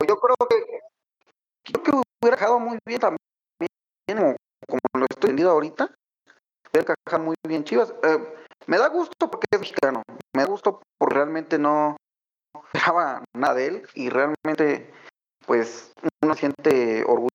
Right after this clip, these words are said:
de que, aparte de que sea mexicano, eh, está, pues, está siendo un goleador. Pues, como tú lo dices, ¿no? No lo había pensado, como Oribe Peralta, ¿no? De que, pero, pues, sí,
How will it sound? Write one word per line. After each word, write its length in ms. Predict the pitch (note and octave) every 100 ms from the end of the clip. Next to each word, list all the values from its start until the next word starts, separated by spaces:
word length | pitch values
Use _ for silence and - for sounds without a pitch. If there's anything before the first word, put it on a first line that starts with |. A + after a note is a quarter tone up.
| _ -
de 140 | C3 -
que, 380 | - - - - -
aparte 260 | - - C#3
de 80 | -
que 80 | -
sea 140 | C#3
mexicano, 460 | C#3+ C#3+ C#3+ C3+ D3 _ - - - _
eh, 300 | - A2+ - -
está, 680 | F#2+ - B2+ C3 B2+ A#2 A2+ _ - _ _ _ _ -
pues, 220 | - -
está 300 | - B2+ C3+
siendo 240 | C3+ C#3+ C#3
un 100 | C3+
goleador. 540 | B2 A#2+ A2 A2+ - - - - -
Pues, 260 | A#2+ - - -
como 280 | A#2+ B2
tú 100 | -
lo 120 | A3 F3+
dices, 280 | - E4+
¿no? 240 | F3+ B3 E4+
No 100 | G#3+
lo 100 | A3+
había 180 | A3 A3
pensado, 400 | G#3+ G3 A#3+ A#3
como 220 | C#3+ A#2+
Oribe 240 | C#3 A3+ B3
Peralta, 520 | B2+ A#2+ F3 A3 E3
¿no? 180 | E3+ G3+
De 80 |
que, 160 | - A#2+ - - _ _ _ -
pero, 280 | B2 B2 -
pues, 160 | -
sí, 220 | - G4